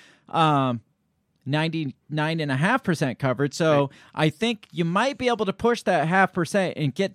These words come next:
Speaker 1: that part of the law,
Speaker 2: Yeah.
Speaker 1: that exception put in,
Speaker 2: Yeah.
Speaker 1: if you get out and actually get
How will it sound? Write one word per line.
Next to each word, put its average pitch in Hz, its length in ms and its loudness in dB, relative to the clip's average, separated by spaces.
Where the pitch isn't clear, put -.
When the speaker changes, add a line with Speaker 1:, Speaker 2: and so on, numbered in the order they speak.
Speaker 1:
that 156 280 4
part 208 240 4
of 151 80 -8
the 156 100 -2
law, 160 300 4
Speaker 2:
Yeah. 139 80 0
Speaker 1:
that 175 160 4
exception 165 560 -2
put 151 260 0
in, 117 380 -2
Speaker 2:
Yeah. 131 180 -6
Speaker 1:
if 160 240 0
you 147 220 2
get 175 160 0
out 160 280 2
and 131 200 -2
actually 143 720 -2
get 147 240 -2